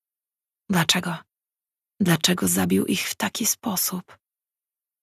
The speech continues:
Wiedział dlaczego. To było ostrzeżenie.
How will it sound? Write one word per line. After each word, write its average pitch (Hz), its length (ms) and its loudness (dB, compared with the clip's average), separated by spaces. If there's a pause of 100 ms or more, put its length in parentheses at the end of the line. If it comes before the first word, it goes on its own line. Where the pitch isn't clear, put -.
(100)
Wiedział 175 380 6
dlaczego. - 500 -6 (840)
To 208 120 6
było 185 260 6
ostrzeżenie. 202 840 -2